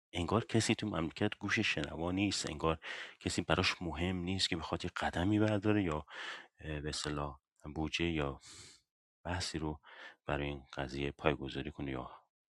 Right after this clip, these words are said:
براش صرف کنه. من، اه، متاسفانه باید بگم که تو این جلسات و تو این کلاب‌هایی که بیشتر شرکت می‌کنیم، اه، یه مقدارش واقعاً بگم تاثیر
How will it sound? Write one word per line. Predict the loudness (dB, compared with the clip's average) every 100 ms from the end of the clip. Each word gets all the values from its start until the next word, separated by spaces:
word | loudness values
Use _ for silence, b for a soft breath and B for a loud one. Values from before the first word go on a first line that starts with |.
| _
براش | -8 -6 -4 -4
صرف | 4 6 6 0 -18 -18 -10
کنه. | -8 -8 -10 B B B -6
من، | 2 4 4 2 -4 -12 -20 _ -20 -20 _ -20 _ _ -16 -12 -12 -12
اه، | -12 -10 -8
متاسفانه | -6 4 6 6 2 4
باید | 6 4
بگم | 4 2 2
که | 0 -2
تو | 0
این | 0 0 -4 B B B B -4
جلسات | -2 0 0 0 0 -2
و | -4 -4
تو | -4
این | -4
کلاب‌هایی | -2 -4 0 -2
که | 0 -4
بیشتر | -4 -4 -4 -4
شرکت | -6 -4 -6
می‌کنیم، | -6 -6 -4 -4 -8 B B B B _
اه، | -8 -6 -8 -8 -8 -8 -4
یه | 0
مقدارش | 4 4 4 2 -4 B B -20 -14
واقعاً | -2 0 2 2 2 -2
بگم | -6 -8 -6
تاثیر | -4 -4 -4 -4 -2